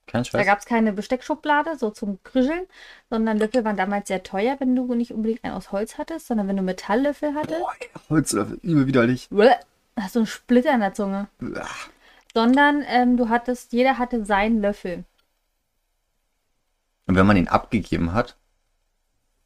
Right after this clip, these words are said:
Speaker 1: hat man ihn, hat, kann ins Grab?
Speaker 2: N-,
Speaker 1: Wurde der
Speaker 2: nee.
Speaker 1: eigentlich erschafft? Nee,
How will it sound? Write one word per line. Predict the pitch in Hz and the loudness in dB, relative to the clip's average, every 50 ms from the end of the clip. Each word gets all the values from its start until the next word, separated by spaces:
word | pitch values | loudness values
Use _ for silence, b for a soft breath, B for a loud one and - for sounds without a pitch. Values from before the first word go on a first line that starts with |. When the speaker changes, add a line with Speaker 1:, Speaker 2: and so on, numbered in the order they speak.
| _ _ _ _ | _ _ _ _
Speaker 1:
hat | - - | -8 -2
man | - 120 | 2 2
ihn, | 110 101 92 92 | 4 4 4 4
hat, | 87 - - - - _ _ _ _ _ - | 2 2 -4 -14 -16 _ _ _ _ _ -20
kann | - - 113 123 | -2 2 6 6
ins | 127 120 - 107 95 - - | 6 6 4 0 -6 -6 -8
Grab? | - - - - 156 185 - _ _ _ _ _ _ _ _ _ _ _ _ _ _ _ | -8 -6 -2 -2 -2 -2 -4 _ _ _ _ _ _ _ _ _ _ _ _ _ _ _
Speaker 2:
N-, | 214 214 208 - - _ - | -2 -2 -2 -4 -8 _ -6
Speaker 1:
Wurde | - 208 | -2 0
der | 208 208 | 2 2
Speaker 2:
nee. | 208 214 214 247 302 | 4 4 4 4 4
Speaker 1:
eigentlich | - - 104 - - | 2 0 -2 -2 -2
erschafft? | - - - - - | -4 -4 -4 -4 -4
Nee, | - 85 85 | -4 -6 -6